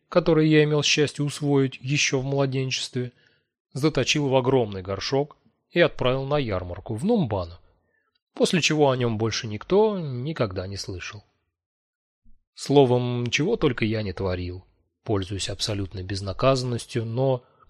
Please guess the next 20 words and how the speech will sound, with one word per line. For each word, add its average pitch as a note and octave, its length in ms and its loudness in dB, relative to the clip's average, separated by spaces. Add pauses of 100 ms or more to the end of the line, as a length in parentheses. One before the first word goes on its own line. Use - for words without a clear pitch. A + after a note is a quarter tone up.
(240)
все - 260 2
это F#3 140 8
были D#3 200 6
вполне C3 420 2
обычные, G2+ 520 -4
более-менее B2+ 720 -4
безобидные A2+ 680 -2
по B2+ 180 0
тем A2+ 280 -2
временам G2+ 500 -2 (420)
детские G#2+ 500 -4
шалости. - 600 -2 (760)
Об A#2+ 160 2
убийствах F3+ 640 6
я E3+ 220 2
и E3+ 60 0
не A#2+ 120 0
помышлял, G2+ 640 0 (480)
хотя G2+ 360 -6
отец, D#3 520 -2